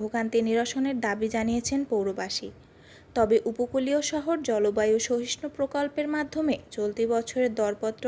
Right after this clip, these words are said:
আহ্বানের মধ্যে দিয়ে নির্ধারিত স্থানে গার্বেজ সেন্টার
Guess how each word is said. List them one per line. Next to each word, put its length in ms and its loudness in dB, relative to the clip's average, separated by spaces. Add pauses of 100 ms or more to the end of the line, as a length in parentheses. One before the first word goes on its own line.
(140)
আহ্বানের 460 0
মধ্যে 380 -2
দিয়ে 180 4 (460)
নির্ধারিত 440 0 (140)
স্থানে 300 -2 (140)
গার্বেজ 400 -2
সেন্টার 280 0